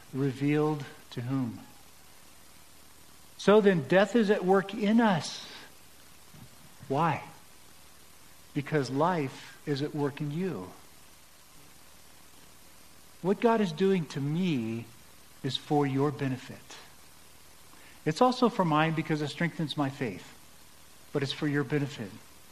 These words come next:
Several of you were here three years ago when I announced I'd been diagnosed with bladder cancer. Not a good day. It's not the most fun day of my life.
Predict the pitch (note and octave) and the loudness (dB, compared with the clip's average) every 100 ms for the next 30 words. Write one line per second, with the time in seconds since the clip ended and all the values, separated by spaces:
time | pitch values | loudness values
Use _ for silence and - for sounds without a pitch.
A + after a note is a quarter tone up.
0 | - - - - D3+ D3 D#3 D3 D#3 D3+ | -20 -20 -8 2 2 4 4 4 4 4
1 | D3 D#3+ D3+ D#3+ D#3 D#3+ C#3+ C#3+ C#3 C#3 | 4 2 2 0 2 2 0 2 2 4
2 | C#3 C3+ C#3 C#3 C3+ A#2+ C3+ C3 C3 C3 | 2 4 2 2 0 0 0 2 2 2
3 | C#3 C3+ C#3 E3 F#3 - C3 A2 G#2+ F#2+ | -2 -2 0 2 2 -2 -4 -4 -8 -12
4 | - - - - - B2 C#3 C#3+ D3 D3+ | -16 -20 -20 -12 -2 0 2 0 0 2
5 | B2+ F#2 - - - - - - - - | 0 -2 -12 -20 -20 -20 -20 -20 -20 -20
6 | - - - D3+ D3+ E3+ D#3+ F3+ F3+ F3+ | -20 -20 -4 -2 2 2 2 2 2 2
7 | F3 F3 E3+ C#3+ G#2 - - | 2 2 4 2 0 -8 -16